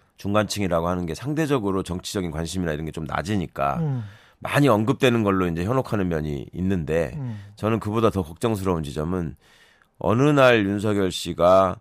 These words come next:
Speaker 1: 이준석 대표하고 뭐 봉합이 된 것처럼 얘기한 다음에 단문 메시지를 여가부 해체 뭐 이것부터 이제 시작을
Speaker 2: 그렇죠.
Speaker 1: 했단 말이죠.
Speaker 2: 예, 예.
Speaker 1: 그런 것들도 미국의 선거에서 굉장히 짧은
Speaker 2: 음.
Speaker 1: 단어로 트럼프가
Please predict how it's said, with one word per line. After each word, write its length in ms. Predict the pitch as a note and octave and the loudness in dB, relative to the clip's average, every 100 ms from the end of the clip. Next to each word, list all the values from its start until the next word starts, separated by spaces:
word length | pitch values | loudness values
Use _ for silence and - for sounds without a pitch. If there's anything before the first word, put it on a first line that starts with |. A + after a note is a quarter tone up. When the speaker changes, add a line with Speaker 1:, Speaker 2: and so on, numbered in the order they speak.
| _ _ _ _ - | _ _ _ _ -8
Speaker 1:
이준석 440 | G2 G#2+ G#2+ G2+ | -4 -2 -2 -2
대표하고 1120 | - D#2 - E2+ D#2+ D2+ D2 D2+ F2+ F#2 F#2 - | -2 -4 -4 -4 -2 -2 -4 -2 2 2 0 -4
뭐 140 | E2 | -8
봉합이 380 | - G2 A2+ F#2+ | -2 4 4 4
된 160 | F2 E2 | -2 -4
것처럼 440 | E2+ - D#2+ D2+ | -4 -4 -4 -4
얘기한 340 | D2+ D#2+ D#2 | -4 -2 -4
다음에 400 | C#2+ C#2 C2+ E2 | -4 -6 -6 -6
단문 520 | G2 - G#2 C3+ D3+ A#2+ | -6 -4 0 2 2 2
메시지를 440 | F2+ - E2 D2 | 0 -2 -6 0
여가부 360 | E2+ A2+ A2+ G2+ | 4 6 6 4
해체 320 | A2+ - E2 | -2 -2 -4
뭐 120 | C2 | -2
이것부터 320 | F2 G#2+ - | -2 -2 -4
이제 100 | F2 | -4
시작을 280 | E2+ D3+ G#2 | -2 0 0
Speaker 2:
그렇죠. 100 | F2 | 0
Speaker 1:
했단 140 | E2 D2+ | -2 -4
말이죠. 360 | D#3 D#3 B2 | -4 -4 -4
Speaker 2:
예, 40 | B2 | -8
예. 100 | A2 - - - - - _ _ | -12 -18 -20 -20 -20 -20 _ _
Speaker 1:
그런 340 | - A#2 D3+ D#3+ | -2 4 6 6
것들도 720 | C#3 - G#2 G2 G#2+ A#2 B2 - _ _ - | 2 0 -2 2 4 2 0 -6 _ _ -4
미국의 460 | A2 B2 D3 C3+ | 0 4 4 4
선거에서 880 | A#2 A#2+ A2+ G2 E2+ D#2+ G2 A2 A#2+ - _ _ _ _ _ | 4 0 2 2 2 0 2 2 0 -10 _ _ _ _ _
굉장히 680 | - G2+ A2 B2+ B2+ B2 A2 | -8 -2 2 6 6 6 2
짧은 800 | G2+ G#2 E3 F3+ D#3 D3 A2 E2+ - | 2 4 6 4 2 0 0 -2 -4
Speaker 2:
음. 180 | C3+ B2 | -6 -2
Speaker 1:
단어로 560 | E2 E2+ D#2+ E2+ G#2+ - | 0 0 0 0 -2 -2
트럼프가 800 | B2 A#2 - F2 E2 F2+ G2 | 0 0 -2 0 4 6 4